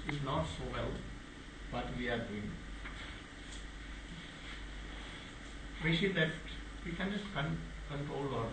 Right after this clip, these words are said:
minds. We are chanting, remembering, but yet not solid. We are chanting and mind is going on here, there. <coughs> We want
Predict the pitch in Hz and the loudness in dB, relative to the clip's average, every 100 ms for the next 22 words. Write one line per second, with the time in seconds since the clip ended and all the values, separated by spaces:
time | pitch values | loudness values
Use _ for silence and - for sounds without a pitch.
0 | - - - - - - - - - - | 0 -2 -4 -4 -6 -8 -8 -8 -6 -4
1 | - - - - - - 170 180 180 220 | -2 -2 -4 -6 -6 2 8 8 12 10
2 | 233 170 120 160 208 214 165 127 165 175 | 10 6 8 8 10 8 6 6 6 8
3 | 190 202 202 170 180 196 - - - - | 10 12 10 10 10 8 6 -4 -6 -6
4 | - - - - 190 185 139 - - - | -6 -6 -4 4 8 8 6 0 -4 -6
5 | - - - - - - - - - - | -6 -6 -8 -8 -8 -8 -8 -8 -6 -6
6 | - - - - - - - - 127 135 | -6 -6 -6 -8 -8 -8 -8 -2 2 6
7 | 165 165 196 170 123 117 127 156 131 110 | 8 8 8 4 4 4 4 4 2 0
8 | 101 - - - 92 - - - - - | 0 0 0 -2 -4 -6 -6 -4 -4 -4
9 | - - - - - - - - - - | -4 -6 -6 -6 -8 -8 -8 -8 -8 -6
10 | - - - - - - - - - - | -6 -6 -8 -8 -8 -6 -6 -6 -6 -6
11 | - - - - - - - - - - | -6 -6 -8 -8 -8 -8 -6 -6 -6 -6
12 | - - - - - - - - - - | -6 -2 10 10 10 4 -2 -6 -6 -6
13 | - - 131 143 202 | -4 -2 2 10 12